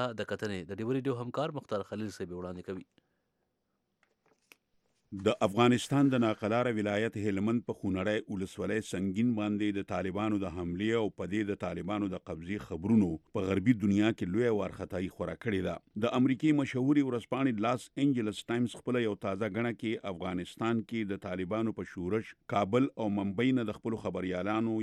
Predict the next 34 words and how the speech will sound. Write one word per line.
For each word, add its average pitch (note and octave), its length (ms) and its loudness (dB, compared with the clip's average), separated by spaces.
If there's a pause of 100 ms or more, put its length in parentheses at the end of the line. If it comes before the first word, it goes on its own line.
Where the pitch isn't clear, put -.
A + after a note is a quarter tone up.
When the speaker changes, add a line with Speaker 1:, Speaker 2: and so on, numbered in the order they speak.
Speaker 2:
یو F2+ 180 -4
شریک G#2 240 -4 (100)
تفصیلي G2 440 -4
ریپورت F#2 360 -8
چاپ F2 240 -8
کړی A#2 240 0
دی. A2+ 400 -6
د G#2+ 120 2
ریپورت C3 400 0
سرخط A#2+ 380 -4 (180)
دی، F#2+ 100 0 (320)
افغانستان A2 680 0
کې A#2+ 300 -2
د - 100 -8
طالبانو G#2+ 540 0
د G2 140 -4
شورش G2+ 360 -2 (300)
شاته A#2+ 360 2 (300)
څه B2+ 220 6
دي؟ D#2 80 -4 (440)
لاس D3 180 4 (140)
انجلس D#3+ 420 4
ټایمز D#3 280 6
د C3 100 0
خپل B2+ 240 0
ریپورت C3+ 340 0
په B2 160 -2
شروع A#2+ 220 6
کې A#2+ 200 0
لیکلي B2 300 0
دي C3+ 100 4
چې B2+ 220 -2
په G#2+ 100 2
روانه B2 320 2